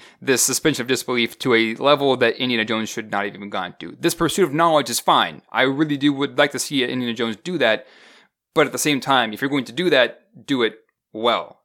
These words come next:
And do it like how Indiana Jones would do it. Not like, not resulting to aliens, which is honestly just, I feel like, a cop-out in my mind. That all being said, you can enjoy it, but at the same time, you have three other movies that I feel are stronger, especially one and three.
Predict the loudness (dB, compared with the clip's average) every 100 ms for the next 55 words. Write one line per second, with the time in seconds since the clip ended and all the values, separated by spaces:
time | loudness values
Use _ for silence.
0 | -12 -8 -4 -2 -2 -4 _ -2 -2 -2
1 | _ -6 -4 -2 -2 -2 0 2 2 0
2 | -6 -6 -8 -10 -20 _ _ -2 -2 0
3 | -2 -2 -10 _ -8 0 0 0 0 2
4 | 2 -2 -4 -2 0 0 -2 -6 -8 -8
5 | -8 -4 -4 -4 -8 -12 -6 -4 -2 -4
6 | -6 -4 -2 -2 -6 -10 -20 _ _ -12
7 | -10 -10 -12 -14 -18 _ _ _ _ 2
8 | 6 8 6 2 0 2 2 2 -2 -12
9 | -18 _ _ _ _ -16 -10 -8 -6 -4
10 | -2 -2 -4 -2 0 0 0 -8 -4 0
11 | 0 -2 -4 -6 -6 -2 0 -2 -6 -10
12 | -20 -20 -10 -4 2 2 2 0 2 2
13 | 0 -4 -4 -2 -4 -6 -8 -10 -14 -14
14 | -14 -16 -8 -8 2 2 2 0 0 0
15 | -4 -12 -16